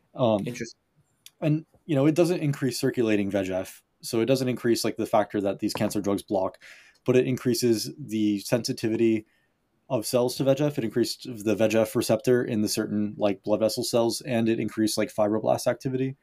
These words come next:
Speaker 1: So, like, it, it has, like, it's really, like, one step removed from this, from that mechanism,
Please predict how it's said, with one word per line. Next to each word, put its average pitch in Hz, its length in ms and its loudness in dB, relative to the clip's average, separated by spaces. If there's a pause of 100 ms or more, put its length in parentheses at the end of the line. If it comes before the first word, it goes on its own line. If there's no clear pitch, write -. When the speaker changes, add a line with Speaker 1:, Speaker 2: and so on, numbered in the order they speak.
(360)
Speaker 1:
So, 190 140 0
like, 185 100 4
it, 170 320 -4
it 165 120 0
has, 165 280 2
like, 143 300 -2 (540)
it's 147 180 2
really, 170 260 4
like, 131 140 0
one 120 560 -2
step - 300 -2
removed 104 320 0
from 104 160 -4
this, - 280 -4
from 113 220 -2
that 101 180 2
mechanism, 98 640 -4